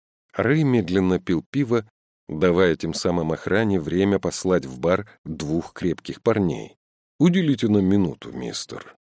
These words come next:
Он уже понимал, этого не произойдёт. Скрупулёзная проверка происхождения банкнот займёт не менее трёх-четырёх дней. Предположим худшее.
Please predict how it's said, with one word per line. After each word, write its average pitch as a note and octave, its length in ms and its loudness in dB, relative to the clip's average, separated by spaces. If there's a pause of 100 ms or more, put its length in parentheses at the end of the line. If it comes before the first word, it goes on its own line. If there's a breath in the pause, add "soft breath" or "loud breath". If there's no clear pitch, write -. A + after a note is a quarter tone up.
(560)
Он D3 160 4
уже B2 220 0
понимал, E2+ 640 -2 (240)
этого A2+ 580 -2 (120)
не C#3+ 160 2
произойдёт. A#1+ 920 -4 (400)
Скрупулёзная F#2 840 0
проверка F2 480 -2
происхождения D#2 840 -2
банкнот D#2 580 -4 (180)
займёт C#3+ 520 0
не C3 100 2
менее B2+ 320 4
трёх-четырёх G#2+ 880 -2
дней. A#1+ 540 -12 (580)
Предположим A2 840 0
худшее. - 680 -6